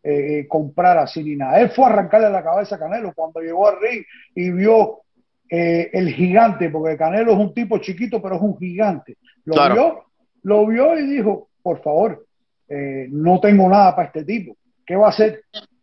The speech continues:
Speaker 1: ¿qué va a hacer? Él tiene que pelear porque quiere ganar, pero eso no quiere decir que él va a,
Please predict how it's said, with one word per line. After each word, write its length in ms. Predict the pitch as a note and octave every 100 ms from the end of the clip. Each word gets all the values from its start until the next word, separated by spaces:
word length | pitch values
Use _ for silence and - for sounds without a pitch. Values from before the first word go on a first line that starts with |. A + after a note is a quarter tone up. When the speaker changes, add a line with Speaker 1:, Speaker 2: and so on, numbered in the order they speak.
| _ -
Speaker 1:
¿qué 80 | F3+
va 80 |
a 40 | F#3+
hacer? 200 | G#3+ G3
Él 180 | F#3+ -
tiene 220 | G3+ B3
que 120 | A#3+
pelear 340 | F#3+ F#3+ C4 E4
porque 260 | C4 G3
quiere 240 | A#3+ C#4 B3
ganar, 320 | G#3+ E4 -
pero 300 | G#3 D3 - C3
eso 180 | C3+ G3+
no 100 | A3+
quiere 380 | C#4 C4 A#3 G#3
decir 280 | - C4
que 240 | G3+ G#3+ A3+
él 200 | A3+ F#3
va 420 | A#3 A#3 G#3 - _ _ _ -
a, 500 | D#3 D3+ D3+ D3